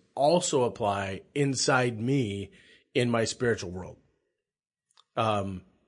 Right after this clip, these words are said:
it's, it's that no, no matter if you're looking at it at the macro or the micro in the individual life, and even getting down, I, I think we're finding that God's principles are true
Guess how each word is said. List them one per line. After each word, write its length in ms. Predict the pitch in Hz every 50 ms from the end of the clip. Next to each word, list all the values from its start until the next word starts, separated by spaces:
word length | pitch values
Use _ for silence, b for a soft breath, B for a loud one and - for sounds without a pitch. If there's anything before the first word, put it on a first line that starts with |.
| _ _
it's, 420 | 147 127 127 113 - - - - - _
it's 240 | - 123 113 - -
that 420 | 123 127 131 120 113 - - - b b b b b b _
no, 260 | 127 120 123 131 131 127
no 140 | 131 143 139
matter 680 | 131 131 143 151 160 160 156 147 143 131 123 113 - b b b b b b
if 160 | - 127 120 -
you're 140 | 139 135
looking 400 | 120 123 143 143 - 151 143 131
at 220 | 127 123 120 117 117
it 280 | 113 107 - - - - -
at 120 | 123 95
the 80 | - 117
macro 640 | 117 127 131 127 127 127 - 131 120 113 110 - - _ _
or 200 | - 147 165 170
the 80 | 151 147
micro 420 | 127 117 113 113 107 - 120 113
in 60 | 107
the 100 | 107 104
individual 420 | 110 117 120 120 120 113 110 120 107
life, 300 | 101 101 98 98 - - B B B B B
and 120 | 151 175
even 280 | 233 254 233 170 139 127 - - _ - - -
getting 240 | 135 131 147 139 127
down, 300 | 123 143 190 165 104 92 - - _
I, 200 | - 87 98 101
I 60 | 131 135
think 220 | - 170 147 -
we're 80 | 151 135
finding 440 | - - 143 143 143 147 135 127
that 240 | 127 127 120 - - b b b b b b b b _
God's 320 | - 143 143 156 165 147
principles 840 | - - - 175 190 190 190 - 127 - 135 123 131 131 127 - - - _ _
are 120 | - 131 131
true 580 | 131 - - 190 208 190 143 135 135 135 143